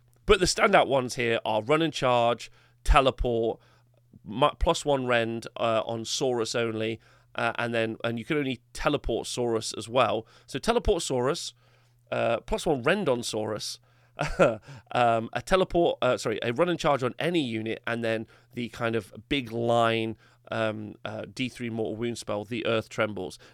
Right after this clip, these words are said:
Now that also, d-, by the way, doesn't specify how wide the line is that you draw, which is a problem. It normally is a one millimeter line, so just do play it like that. That will be F A Q'd to make sure that that is that. Otherwise, you could draw a line that's, like, ten inches long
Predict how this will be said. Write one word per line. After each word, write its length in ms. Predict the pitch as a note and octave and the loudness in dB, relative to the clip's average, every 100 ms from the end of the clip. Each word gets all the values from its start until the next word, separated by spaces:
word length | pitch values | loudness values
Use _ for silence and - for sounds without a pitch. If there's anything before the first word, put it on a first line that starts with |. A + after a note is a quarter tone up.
| - | 2
Now 100 | D#3 | 4
that 140 | E3 - | 4 4
also, 460 | E3+ E3+ D#3+ C#3 | 2 2 0 0
d-, 120 | A#2 | -2
by 160 | - B2 | -4 -2
the 100 | A2+ | 0
way, 160 | A2+ A2 | -2 -2
doesn't 480 | B2 A2+ B2 - | -4 -6 -8 -14
specify 540 | - - A#2 A#2+ A#2 A2+ | -12 -8 -8 -8 -4 -4
how 200 | - A2 | -2 -4
wide 500 | G#2+ A2 A2 A#2 A2+ | -4 -2 0 0 -2
the 100 | A2+ | -6
line 340 | A2 A2 A#2+ | -4 -4 -4
is 180 | C#3 C3 | -6 -8
that 100 | - | -10
you 140 | C3+ | -12
draw, 420 | C#3 D3+ D3+ F#3 F3 - - _ | -8 -2 0 0 -4 -12 -20 _
which 220 | - B2 C3 | -6 -4 -2
is 120 | A2+ | -4
a 60 | |
problem. 520 | G#2 A#2 G#2 A2 A2 A2 - | 0 0 0 0 -4 -8 -6
It 160 | A#2+ C3+ | -6 -2
normally 440 | D3 D3+ C#3 C3 | -2 0 0 -2
is 240 | - A2+ | -2 -4
a 60 | A2 | -4
one 400 | G#2 A2+ A#2 A#2 | -4 -2 -2 -2
millimeter 460 | A#2 A#2 A#2 A#2+ A#2 | -4 -4 -4 -2 -2
line, 400 | A2+ A2+ A#2 A#2+ - _ | 0 0 -2 -4 -16 _
so 180 | - A2 | -8 -6
just 220 | - A2+ | -6 -6
do 160 | A#2+ G#2+ | -8 -6
play 240 | - A#2 | -2 0
it 80 | - | 0
like 160 | A2+ | -2
that. 200 | G#2 A2+ | 0 0
That 240 | - - G#2+ | -2 -8 -4
will 140 | B2 | -2
be 140 | A2+ A2+ | 0 -2
F 160 | - | -4
A 80 | - | -10
Q'd 400 | - A2 - - | -10 -14 -14 -14
to 80 | - | -14
make 160 | A2 | -14
sure 180 | - G#2 | -12 -12
that 120 | G#2 | -12
that 160 | G#2+ - | -10 -10
is 80 | G2+ | -8
that. 200 | G#2+ - - _ | -8 -8 -14 _
Otherwise, 320 | A#2+ A#2 A2 | -6 -2 -2
you 60 | G2 | -4
could 120 | G#2 | -14
draw 200 | G#2+ A2 | -6 -4
a 20 | |
line 240 | A2 G#2+ A2 | -2 -2 -4
that's, 180 | A2 - | -6 -10
like, 140 | G#2+ _ _ _ | -12 _ _ _
ten 240 | - A#2+ A2+ | -12 -8 -8
inches 340 | G#2+ - G#2 | -10 -10 -6
long 300 | A2+ A2 G#2 | -4 -4 -6